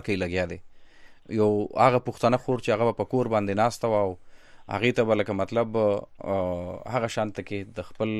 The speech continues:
کاروبار کولو اجازت نه و، نه به ورته ازادي وه. لکه اوس چې د سوشل میډیا د لارې په خپل کور کې دننه دغه ځای نه خلک کاروبار کولی شي، اخلی پخلی کوي او یا کپړې تیاروي او ټیلري کوي، څه کوي، څه کوي، لکه مطلب د خپل کور نه په دغې باندې کاروبار کول، دا هم د دغې معاشرې ته، دغه ټولنې ته یو غټه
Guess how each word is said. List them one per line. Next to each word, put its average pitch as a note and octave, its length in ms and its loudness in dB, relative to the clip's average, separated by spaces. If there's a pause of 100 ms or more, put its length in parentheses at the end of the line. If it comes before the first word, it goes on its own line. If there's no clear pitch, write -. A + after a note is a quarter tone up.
(320)
کاروبار G2 400 2
کولو G#2+ 240 -4
اجازت G2+ 320 -4
نه C3 60 -2
و، B2+ 160 -2
نه A2 60 -4
به G#2 100 -2
ورته G2 160 0
ازادي A2 280 0
وه. G2 100 2 (600)
لکه A2+ 220 0
اوس D#3+ 160 0
چې C#3+ 100 2
د A#2+ 140 0
سوشل D3 340 0
میډیا C#3 240 4
د A#2 120 4
لارې C3 200 4
په G#2+ 120 0
خپل C#3+ 200 0
کور C#3+ 160 -2
کې A2 160 -4
دننه C#3 300 2
دغه G#2 200 4
ځای G#2 120 0
نه F#2+ 80 -4
خلک G#2 240 -2
کاروبار G2+ 420 2
کولی G2+ 220 -4
شي، G#2 80 2
اخلی B2+ 280 2
پخلی A#2+ 260 2 (120)
کوي A2+ 160 -2
او G#2+ 40 2 (640)
یا A#2 140 6
کپړې C3 360 4
تیاروي A2+ 420 6
او G#2+ 160 2
ټیلري A2 280 4 (100)
کوي، A2+ 160 2
څه C3 160 -2
کوي، A#2 140 -4
څه - 120 -4
کوي، A2 160 0
لکه G2+ 160 -2
مطلب B2+ 260 -2
د G#2+ 120 -4
خپل A#2 200 -2
کور B2+ 200 2
نه F#2+ 100 -4
په G2+ 100 -4
دغې G2 180 -2
باندې G2 200 -6
کاروبار G2 380 0
کول، F#2+ 120 -4 (460)
دا A2+ 120 10
هم E3+ 100 4
د G3 160 4
دغې B2+ 240 4
معاشرې A#2 340 0
ته، G#2 100 0
دغه G2+ 160 0
ټولنې G#2 220 -2
ته G#2 100 -2
یو F#2+ 100 0
غټه G2 140 0